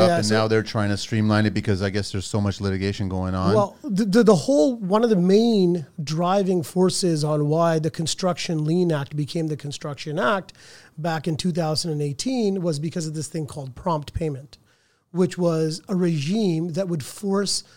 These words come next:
Speaker 2: funds to be passed along quicker in the construction pyramid, right? So you have, you have owners, you have contractors, and you have subs, and you have various parties involved, and you sometimes have certifiers and,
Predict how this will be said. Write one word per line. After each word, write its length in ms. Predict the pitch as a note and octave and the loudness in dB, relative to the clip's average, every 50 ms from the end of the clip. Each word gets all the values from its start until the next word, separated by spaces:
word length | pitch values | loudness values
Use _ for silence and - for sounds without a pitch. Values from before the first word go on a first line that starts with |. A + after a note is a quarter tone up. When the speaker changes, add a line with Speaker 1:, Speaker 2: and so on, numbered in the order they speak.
| _ _ _ | _ _ _
Speaker 2:
funds 640 | _ - - - - G#3+ G#3 G#3 G3+ F3+ D#3 C#3+ C3+ - | _ -20 -14 -6 -2 0 0 0 0 0 -2 -4 -4 -4
to 140 | - F#3+ | -4 -2
be 160 | D#3 D#3+ D#3+ - | -2 -2 -4 -6
passed 400 | - - G3 F#3 D#3+ - - G3+ | -6 -6 -6 -4 -4 -6 -6 -4
along 340 | F3+ D#3+ D#3+ D#3 D#3 D3+ | -4 -4 -4 -4 -6 -6
quicker 640 | - - - - G#3+ G#3+ G#3+ - D#3 C3 C#3+ E3 F#3 - - - _ _ _ _ _ _ | -10 -8 -4 -2 -2 -2 -2 -4 -6 -4 -4 -4 -6 -8 -14 -20 _ _ _ _ _ _
in 120 | - F#3 F3+ | -4 -2 -2
the 100 | F3 D3 | -2 -2
construction 580 | - E3+ D#3+ - - - F3 - - - E3 | -4 -6 -8 -8 -6 -6 -8 -8 -8 -8 -8
pyramid, 440 | D3 C3+ F#3 F3+ D#3+ C#3 B2 A#2+ A#2+ - | -8 -6 -4 -4 -4 -6 -8 -12 -12 -6
right? 280 | D#3 E3 F#3 A3+ G#3 - | -2 -2 -2 -2 -2 -2
So 100 | - F3+ | -2 0
you 140 | E3+ F3 | 0 0
have, 320 | D#3 E3 E3+ D#3+ D#3 D#3 F3+ | 0 0 -2 -2 -4 -4 -4
you 120 | E3+ D#3+ | -2 -2
have 140 | D#3 D#3 G3 - | -2 -2 -4 -4
owners, 420 | G#3+ F#3+ F#3+ F#3+ F3+ F3 E3 D3 C#3+ | 0 0 2 2 2 0 0 -2 -2
you 80 | D#3 | -4
have 140 | D3+ C3+ - | -4 -6 -8
contractors, 720 | - F#3+ F3 F3+ E3 - - F#3 E3+ D#3+ - - E3+ D3 | -10 -8 -6 -6 -6 -6 -6 -8 -8 -8 -8 -8 -8 -8
and 80 | D3 D3+ | -6 -6
you 40 | D3+ | -6
have 80 | C#3+ | -6
subs, 440 | - - - G3+ F#3+ F3+ D#3 C#3+ D3+ | -6 -6 -2 -2 -2 -2 -2 -4 -4
and 100 | E3 D#3+ | -4 -4
you 80 | E3 E3 | -4 -6
have 140 | D#3+ D#3 - - - - - - _ - D#3 | -6 -8 -12 -18 -20 -20 -20 -20 _ -12 -6
various 420 | C#3+ E3+ F#3+ G3 F#3+ F#3+ F#3 C#3 | -2 2 2 4 4 4 2 0
parties 380 | - - F3 E3+ E3+ F3 D#3 D#3 | -2 -2 -2 0 0 0 0 0
involved, 420 | D#3 C#3+ D#3+ E3+ E3 D#3+ D3 C#3+ | -2 -2 -2 0 0 -2 -2 -2
and 100 | D#3 D#3 | -2 0
you 160 | D3+ D#3 E3 D3+ | 0 -2 -2 -2
sometimes 440 | - F#3 E3 - E3 E3 D#3+ C#3 | -4 -4 -4 -4 -4 -6 -4 -4
have 140 | - D#3+ C#3 | -6 -6 -4
certifiers 840 | - - - E3+ D#3 C#3+ C#3+ - G3 E3+ D3 C#3 C3+ C3 B2+ A#2+ C#3 | -4 -2 0 0 0 0 -2 -4 -6 -6 -6 -6 -8 -8 -8 -8 -8
and, 160 | D#3+ F3 G3+ | -8 -10 -10